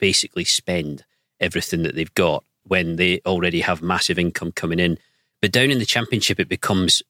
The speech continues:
more questionable, doesn't it? Because basically everybody loses money in the Championship. And you only have to go back to Leeds' last accounts when they came up to see how much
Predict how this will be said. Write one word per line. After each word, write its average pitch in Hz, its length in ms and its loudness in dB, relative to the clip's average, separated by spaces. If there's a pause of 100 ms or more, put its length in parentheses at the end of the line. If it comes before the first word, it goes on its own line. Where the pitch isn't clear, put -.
(100)
more 101 160 2
questionable, 90 560 -2
doesn't 95 240 0
it? 87 100 0
Because 95 280 -4
basically - 640 -2
everybody 87 400 -4
loses 82 320 -2
money 85 260 -2 (200)
in 82 80 -4
the 78 60 0
Championship. 80 540 0
And 82 80 0
you 98 100 6
only 107 140 4
have 101 120 0
to - 80 -14
go 85 100 0
back 82 180 0
to - 120 -10
Leeds' 87 240 -2
last 85 260 0
accounts 82 580 0 (300)
when 92 120 2
they 87 120 4
came 90 220 0
up - 180 0
to - 80 -6
see 85 400 0
how 90 140 2
much - 340 0